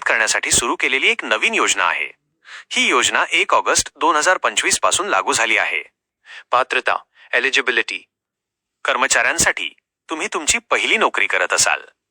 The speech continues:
Speaker 1: तुमचे मासिक वेतन एक लाख रुपये किंवा त्यापेक्षा कमी असेल, तुम्ही ईपीएफओ, एम्प्लॉईज प्रॉव्हिडंट फंड ऑर्गनायझेशनमध्ये पहिल्यांदाच नोंदणी केलेली असावी,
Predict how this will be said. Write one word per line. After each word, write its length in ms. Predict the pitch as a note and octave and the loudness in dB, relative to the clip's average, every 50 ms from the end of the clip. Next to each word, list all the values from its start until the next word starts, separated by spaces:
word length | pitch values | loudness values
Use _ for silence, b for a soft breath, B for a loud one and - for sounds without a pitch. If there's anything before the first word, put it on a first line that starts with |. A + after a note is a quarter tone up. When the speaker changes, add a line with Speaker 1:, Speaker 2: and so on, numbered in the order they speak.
| _ _ _ _ _ _ _ _ _ _ _ - | _ _ _ _ _ _ _ _ _ _ _ -4
Speaker 1:
तुमचे 220 | F3+ F3+ - G#3+ | -2 0 2 2
मासिक 400 | G#3 E3+ A2+ G#2 - - - - | 2 2 2 2 2 0 0 0
वेतन 240 | B2+ A2+ - C3+ C#3+ - - | -2 -2 0 -2 -4 -2 -2
एक 200 | D3+ E3 - - | -2 -2 0 0
लाख 200 | B2+ B2+ A#2+ - | -2 -2 0 -2
रुपये 240 | A2+ G#2+ - C3+ F#3 | -4 -2 0 0 0
किंवा 260 | G3+ - D#3+ D3 F3 | 0 -2 0 0 0
त्यापेक्षा 420 | F#3+ - B2+ - A2 G2+ - - G3 | 2 2 0 0 0 0 0 0 0
कमी 260 | - C3 G#2 G2+ F2+ | 0 0 -2 0 0
असेल, 340 | E2+ - - F#2 E2 C#2+ - - _ _ _ _ _ _ - | 2 2 2 2 0 -2 -6 -14 _ _ _ _ _ _ -6
तुम्ही 220 | F3 E3+ A3 A3+ - | -2 -2 -2 0 0
ईपीएफओ, 560 | D3+ C3 - C#3 B2+ A#2 - - B2 D3 - - - | -2 0 0 0 0 0 0 0 0 0 0 0 -2
एम्प्लॉईज 420 | C#3+ C3 A#2 D3 E3 G3 A3 - | -4 -2 0 2 2 2 2 0
प्रॉव्हिडंट 400 | - D3 A#2+ A2+ A#2 B2+ D3+ D#3 | 2 2 2 2 2 0 0 -2
फंड 220 | - - B2 C3 | 0 -2 -2 0
ऑर्गनायझेशनमध्ये 840 | - - A#2 G#2 A2+ G#2+ G#2+ G#2 F#2+ F#2+ F#2+ - F#2+ F#2 F2+ - F#3+ | 2 0 0 2 2 0 0 0 0 0 0 0 0 -2 -2 -2 -2
पहिल्यांदाच 600 | - - C3 A2+ A2+ C#3+ F3+ G3+ G3+ G#3 G#3 - | -2 -2 -4 0 2 0 2 2 2 2 2 2
नोंदणी 280 | B2 A#2+ A2 A2 A2+ A2+ | 0 0 0 0 0 0
केलेली 300 | - G2+ F#2 F2+ F2 F2 | -2 -2 -2 0 0 2
असावी, 340 | E2 - F2 E2 D#2 D#2 | 2 2 2 0 -2 -4